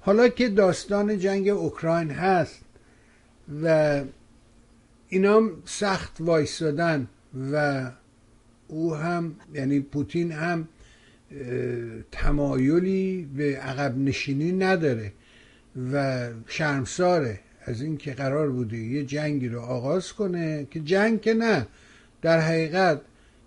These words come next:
به نیروهاش گفته شما برید کیف،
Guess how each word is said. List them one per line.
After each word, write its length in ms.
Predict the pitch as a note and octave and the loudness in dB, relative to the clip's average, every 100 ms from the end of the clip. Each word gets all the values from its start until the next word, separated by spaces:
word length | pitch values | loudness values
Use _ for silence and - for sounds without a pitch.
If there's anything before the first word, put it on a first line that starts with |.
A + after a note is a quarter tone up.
| _ C3 C3+ | _ -12 -2
به 380 | D#3+ D#3 D3 C3 | 2 4 2 0
نیروهاش 440 | D#3 D#3+ D#3+ F3 - | 2 4 4 4 2
گفته 260 | D#3+ A#2+ E3+ | -2 0 -2
شما 300 | - D#3+ D#3+ | 0 0 0
برید 480 | D#3 F3+ E3+ D3+ - - | 4 6 6 4 -4 -2
کیف، 520 | D#3+ E3 G#3 A3 | 4 6 6 4